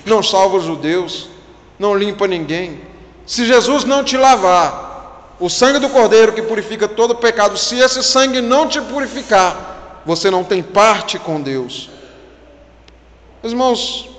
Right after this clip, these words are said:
muitos de nossos crentes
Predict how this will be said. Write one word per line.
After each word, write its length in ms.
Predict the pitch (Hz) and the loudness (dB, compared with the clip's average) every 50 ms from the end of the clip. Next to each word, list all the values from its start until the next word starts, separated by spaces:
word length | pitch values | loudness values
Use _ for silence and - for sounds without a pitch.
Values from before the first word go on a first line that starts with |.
| - - | -20 -14
muitos 360 | - 233 320 359 - 311 233 175 | -8 -6 -4 -4 -4 -4 -6 -6
de 560 | 160 165 185 190 190 185 180 175 175 165 143 - - | -6 -4 -2 0 0 0 0 -2 -2 -4 -6 -10 -6
nossos 640 | 165 170 180 196 214 208 - 175 143 127 - - - - - - - - - - - - - - - - - - - - - - - - | -2 2 4 4 4 2 0 -6 -10 -12 -12 -14 -16 -18 -20 -20 -20 -20 -20 -20 -20 -20 -20 -20 -20 -20 -20 -20 -20 -20 -20 -18 -12 -8
crentes 640 | 143 156 170 180 170 - - 120 98 - - - | -6 -4 -4 -4 -6 -8 -10 -12 -12 -14 -16 -16